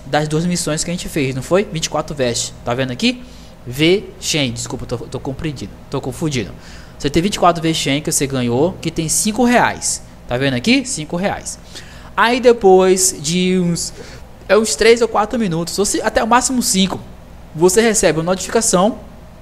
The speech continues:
tá bom? Você recebe uma notificação que você enviou da Coinbase pra carteira. Aí automaticamente o restante, que vai ser os trinta reais,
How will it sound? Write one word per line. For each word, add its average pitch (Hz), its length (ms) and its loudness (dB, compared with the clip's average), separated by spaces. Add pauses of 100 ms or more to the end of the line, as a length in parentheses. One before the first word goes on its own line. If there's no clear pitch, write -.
(160)
tá 139 100 0
bom? 185 160 2
Você 165 140 -4
recebe 147 160 -2
uma 139 60 0
notificação 180 420 0
que 196 100 -2
você 190 540 4 (280)
enviou 185 300 4
da 170 80 4
Coinbase 185 460 2
pra 196 120 -4
carteira. 180 520 2 (320)
Aí 214 260 2
automaticamente 233 880 -2 (460)
o 247 100 8
restante, 202 720 2 (200)
que - 60 -8
vai 135 100 2
ser 143 140 -2
os 131 140 -4
trinta 143 240 -2
reais, 190 400 2